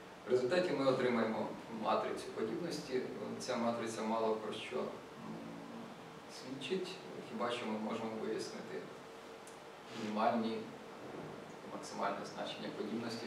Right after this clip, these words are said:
між окремими інфрагрупуваннями. Але цю матрицю можна використати для подальшого аналізу, е, і виявлення груп з інфрагруповань,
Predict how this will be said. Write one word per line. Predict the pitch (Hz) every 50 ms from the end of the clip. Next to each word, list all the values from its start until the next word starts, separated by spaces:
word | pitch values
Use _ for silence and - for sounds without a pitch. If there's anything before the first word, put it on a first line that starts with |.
| 107 107
між | - -
окремими | 107 104 - 107 110 107 110 107 - - - - -
інфрагрупуваннями. | - - 110 107 107 - - - - - - - - - - - - - - - - - - - - - -
Але | 117 127 127 113 -
цю | - - 135
матрицю | 147 156 165 165 - - - - -
можна | 131 135 131 131
використати | 123 117 113 113 123 127 127 - - - 147 147 147 147 - 117 107 101 98 - - -
для | - - 117 117
подальшого | 113 - - - 104 107 104 104 - - - 110 107
аналізу, | 104 107 110 110 110 107 110 - 104 104 - - - - - - - - - - - - - - - - - - - - - - - - - -
е, | 110 110 104 101 101 101 101 101 98 98 - - - - - - - - - - - - - - - - - - - - - - - - - - - - - - 117
і | 110 113 113 - - - -
виявлення | 120 120 120 120 123 123 135 135 131 131 135 135 135 135 135 - - - - - - - - -
груп | 110 113 127 - - - 127 - - -
з | 226
інфрагруповань, | 220 220 - - - - - - - - - - - - - - -